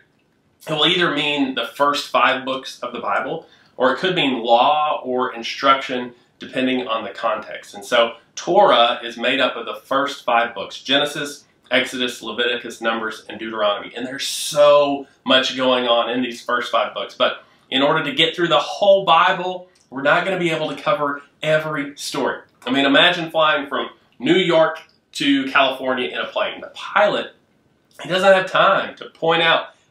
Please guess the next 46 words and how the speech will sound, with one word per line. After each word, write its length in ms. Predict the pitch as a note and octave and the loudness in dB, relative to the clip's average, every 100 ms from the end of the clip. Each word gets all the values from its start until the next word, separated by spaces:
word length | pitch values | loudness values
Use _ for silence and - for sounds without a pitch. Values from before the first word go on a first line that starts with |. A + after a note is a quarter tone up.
| _ - | _ -4
and 180 | C3 | 0
name 340 | C#3+ E3 C#3+ B2 | 4 4 2 -2
every 400 | C3+ D#3 D#3+ C#3+ | -2 -2 -2 -4
city 520 | C#3 - D#3+ C#3 B2 A#2 | -4 -4 -2 -2 -2 -6
that 180 | A#2+ C3+ | -8 -6
you 80 | |
see 300 | B2+ - C#3 | -6 -4 -4
below. 440 | B2 A#2+ B2 A2 - _ _ - | -2 0 0 0 -4 _ _ -4
Uh, 340 | B2 A#2 A2+ | 0 0 0
but 160 | B2 B2 | -2 -4
the 60 | |
pilot 480 | - D3+ D#3+ - - - | -2 0 0 -2 -8 -8
may 380 | C3+ F#3 G#3 G#3 | -4 -2 -4 -12
hit 400 | - F#3 G3+ - | -4 0 0 -2
the 80 | F3+ | 0
big 200 | B3 E3 | 0 0
ones 220 | G#2+ B2+ | -4 -4
or 180 | C3+ D3 | -2 -2
the 80 | |
important 400 | D#3 D#3 G3+ F3 | -2 2 4 4
landmarks. 640 | F3+ G#3 - - - - - _ _ | 4 2 2 -6 -8 -16 -20 _ _
That's 200 | - D3+ | 0 0
what 100 | F#3 | 0
our 120 | E3+ | -2
Sunday 280 | - D#3+ C#3 | -2 -4 -4
gatherings 500 | B2+ A#2+ A#2 A2+ - - | -2 -2 -2 -8 -12 -14
are 80 | - | -8
going 220 | G#2+ G#2 | -6 -8
to 80 | G#2 | -12
be 80 | |
doing. 260 | - F2 E2 - _ - | -12 -12 -12 -16 _ -8
And 100 | A#2 | 0
that's 260 | C3 C3+ - | 0 0 -4
okay, 520 | C3 - G2+ - - _ | -8 -6 -6 -6 -12 _
because 340 | - - B2+ B2+ | -14 -6 -6 -4
we 220 | E3 A3+ | -6 -2
know 460 | A3 G#3 - - - _ _ | 2 2 2 -2 -12 _ _
throughout 300 | - A#2+ B2 | -4 2 2
the 80 | D3 | 2
week, 440 | C#3 C3 - - - | -2 -2 -2 -8 -12
you 280 | B2+ D#3+ | -6 -2
are 180 | D3 C#3+ | 2 2
driving 840 | - B2 B2 D3+ D#3+ E3+ F3 E3+ B2+ | 0 2 4 4 2 0 -2 -2 -2
your 180 | D3+ | -4
car 580 | E3 - D3 D3+ B2 - - | -4 -4 -2 2 2 -2 -6
through 220 | A2+ A2 | -12 -12